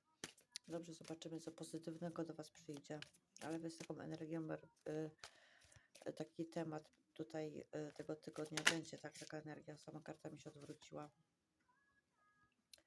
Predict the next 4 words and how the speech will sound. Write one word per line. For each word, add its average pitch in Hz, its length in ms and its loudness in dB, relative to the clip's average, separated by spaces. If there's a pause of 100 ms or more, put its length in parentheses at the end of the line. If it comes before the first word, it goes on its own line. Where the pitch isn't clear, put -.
(840)
Księżniczka 196 560 -6
Pentakli, 196 680 -2
trochę 190 320 -6
taka, 185 340 -2